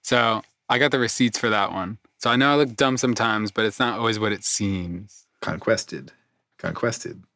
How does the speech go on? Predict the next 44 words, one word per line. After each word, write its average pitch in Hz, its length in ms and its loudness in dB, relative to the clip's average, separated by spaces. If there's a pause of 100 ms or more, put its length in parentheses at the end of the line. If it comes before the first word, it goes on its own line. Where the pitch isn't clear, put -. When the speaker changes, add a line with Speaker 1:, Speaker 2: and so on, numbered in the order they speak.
(320)
Speaker 2:
Conquested. - 540 -10 (440)
<laughs> - 640 -2 (340)
That 156 140 6
makes 156 160 2
sense, - 200 -4
though. 73 200 0
I, 127 400 4
I, 120 260 6
uh, 98 540 4
I 101 100 2
give 98 160 2
you 82 60 2
that. 67 280 -2 (120)
I 104 120 2
think 127 300 0 (280)
now 123 180 6
that 127 120 0
you've 107 120 -2
explained 82 320 -2
it, 82 120 -4
though, 87 200 2
that 78 240 0 (100)
if 92 120 0
you, 85 100 0
if 85 120 0
you're 87 80 2
coming 87 320 -2
from 78 220 -2
it 73 140 -6
from 78 120 -8
having 76 240 -4
a 76 40 -6
Spanish 73 320 -4
background, 64 560 -6 (160)
you - 160 -10
can, 82 160 -12
I 76 80 -4
can 76 160 -10
see 69 240 -4
how 64 440 -4
that 76 120 0
would 69 100 0
be 67 160 -2
a - 100 -6